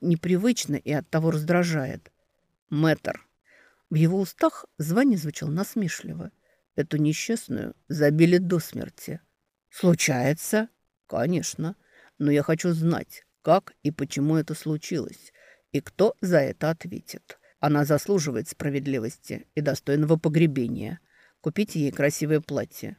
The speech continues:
и хорошее место на кладбище». Доктор отметил способность к сочувствию, хотя вряд ли осознанную.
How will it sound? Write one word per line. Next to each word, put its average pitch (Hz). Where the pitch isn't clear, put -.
и 156
хорошее 147
место 151
на 113
кладбище». -
Доктор 170
отметил 196
способность 247
к -
сочувствию, 165
хотя 185
вряд 220
ли 139
осознанную. 147